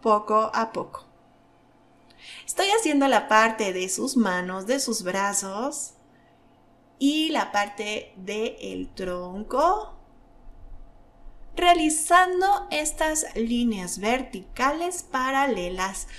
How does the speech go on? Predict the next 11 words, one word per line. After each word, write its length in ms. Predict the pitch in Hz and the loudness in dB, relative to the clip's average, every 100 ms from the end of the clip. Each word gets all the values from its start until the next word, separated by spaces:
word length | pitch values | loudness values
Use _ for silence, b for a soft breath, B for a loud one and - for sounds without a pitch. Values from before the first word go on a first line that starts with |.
| B | B
con 200 | - 277 | -6 -2
una 240 | 311 339 370 | 0 2 2
separación 1080 | 339 254 233 233 247 247 277 277 285 320 - | 2 2 2 2 0 0 0 0 0 -4 -4
bastante 480 | 311 370 415 480 539 539 | -2 -2 -2 -2 -2 0
considerable 760 | 311 240 214 202 202 220 226 | 0 2 0 2 2 2 0
una 260 | 214 202 196 | -2 -4 -2
de 140 | 175 | -2
otra 340 | 175 170 302 | -2 0 0
para 240 | 339 339 370 | 2 2 0
que 100 | 294 | -4
puedas 540 | - 247 254 277 285 | -2 0 2 0 0